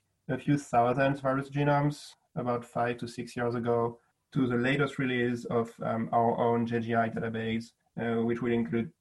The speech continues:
more than two million virus genomes. And, and so we have this massive exponential growth,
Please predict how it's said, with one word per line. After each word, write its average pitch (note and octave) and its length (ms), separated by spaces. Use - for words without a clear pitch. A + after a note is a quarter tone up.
more A#2+ 280
than A#2 180
two A#2 100
million A2+ 600
virus - 260
genomes. - 640
And, - 200
and A#2+ 200
so B2+ 80
we B2+ 120
have A#2+ 120
this A#2+ 320
massive B2 440
exponential A#2+ 520
growth, A2+ 420